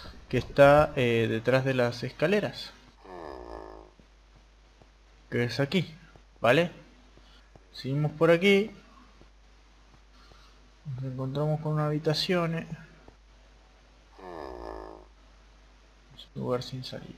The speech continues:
Vale, me estoy empezando a cabrear. ¿Por qué? No puede ser que esta dungeon solo tenga estos tipos que me dan bloques, macho.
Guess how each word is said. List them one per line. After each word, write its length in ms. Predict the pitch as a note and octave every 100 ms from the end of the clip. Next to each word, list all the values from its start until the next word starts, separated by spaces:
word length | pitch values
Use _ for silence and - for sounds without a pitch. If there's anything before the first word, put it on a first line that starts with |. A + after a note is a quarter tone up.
| - - - - - - - - - - - -
Vale, 380 | C#3 B2+ A#2+ B2
me 300 | C3+ C#3 C#3
estoy 260 | - F3+
empezando 500 | F#3+ F#3 E3+ F#3+ F#3
a 40 | F3+
cabrear. 400 | D3+ C#3 - - - - - - - - - - - - - - - - - - - - - -
¿Por 160 | B2+ A#2+
qué? 140 | C#3+
No 160 | B2+ A#2+
puede 220 | C#3 C3+
ser 200 | C3+ C#3
que 80 | C#3
esta 300 | - C#3 C#3+
dungeon 300 | C#3+ C#3+ C3
solo 260 | B2+ B2
tenga 280 | A#2+ C3 C3
estos 280 | B2+ - B2
tipos 420 | C#3+ D3 A#2+ - - - - - - - - - -
que 100 | -
me 160 | A#2 A2+
dan 880 | B2 B2+ B2 B2 A#2 A#2 A2+ A2+ A2+
bloques, 380 | B2+ D3 B2 A#2
macho. 320 | C3 -